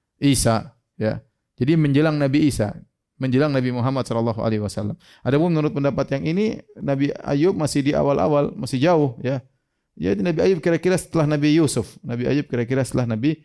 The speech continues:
Yusuf zamannya. Wallahu alam bisawab. Maka ini ada khilaf,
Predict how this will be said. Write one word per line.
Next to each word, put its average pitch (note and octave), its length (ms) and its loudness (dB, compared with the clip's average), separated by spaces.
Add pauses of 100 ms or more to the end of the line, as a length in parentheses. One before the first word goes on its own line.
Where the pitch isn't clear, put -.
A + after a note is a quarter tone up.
(120)
Yusuf B2 320 -4
zamannya. G2+ 560 0 (960)
Wallahu D#3+ 320 2
alam D#3 160 2
bisawab. C3 480 0 (1120)
Maka A#2+ 320 -2
ini B2 160 -2
ada A2 80 0
khilaf, A2+ 400 -2